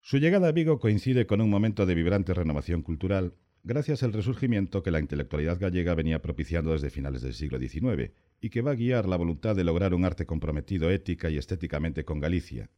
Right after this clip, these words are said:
integrador de la modernidad y enraizado en valores étnicos.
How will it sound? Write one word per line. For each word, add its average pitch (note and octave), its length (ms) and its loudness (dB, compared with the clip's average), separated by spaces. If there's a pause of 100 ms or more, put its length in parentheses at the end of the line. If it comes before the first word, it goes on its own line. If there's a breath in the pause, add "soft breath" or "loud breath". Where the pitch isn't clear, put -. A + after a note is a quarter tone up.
(180)
integrador D2+ 500 -2
de D#2 80 -2
la C#2 80 -2
modernidad E2+ 560 0 (400 soft breath)
y G#2 100 -2
enraizado F#2+ 520 0
en D#2+ 100 0
valores D2 360 -2
étnicos. - 560 -12